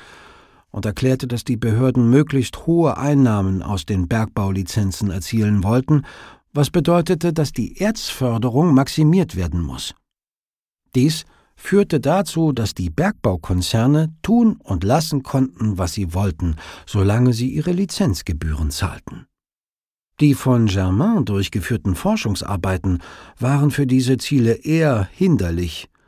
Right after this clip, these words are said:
als förderlich. Er war sogar unter Druck gesetzt worden, die Art von Tests, die er mir beschrieben hatte, einzustellen.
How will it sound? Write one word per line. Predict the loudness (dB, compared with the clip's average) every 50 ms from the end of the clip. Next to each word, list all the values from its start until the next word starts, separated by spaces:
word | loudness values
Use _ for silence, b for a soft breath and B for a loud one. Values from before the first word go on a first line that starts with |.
| _ _ _ _ _ _ _
als | -16 -14 -12 -10 -8
förderlich. | -2 -2 0 0 0 0 -2 -4 -4 -6 -10 -14 -18 _ _ _ _ _ _ _ _ _ _ _ _ _ _ _ _ _ _ _ -4
Er | -2 0 2
war | 2 2 4
sogar | 4 2 2 2 2 0
unter | 0 0 0 -2 -2
Druck | 0 -2 -2 -2
gesetzt | -2 -4 -2 -2 -4 -4 -6 -10 -6 -4
worden, | -4 -2 0 0 -2 -2 -2 B B B B B B B -8
die | -8 -6 -4
Art | -4 -2 -2 -2 -4 -6
von | -8 -8 -4 -4 -2 -2 -4 -4
Tests, | -2 0 0 0 0 -4 -10 -14 -14 -14 -14 -14 _ _ _ _ -10
die | -10 -8
er | -6 -6
mir | -4 -4 -4
beschrieben | -6 -6 -6 -4 -4 -4 -2 -2 -2 0
hatte, | -2 -2 -2 -4 -4
einzustellen. | -2 -2 -2 0 -2 -4 -8 -10 -10 -10 -12 -12 -12 -14 -18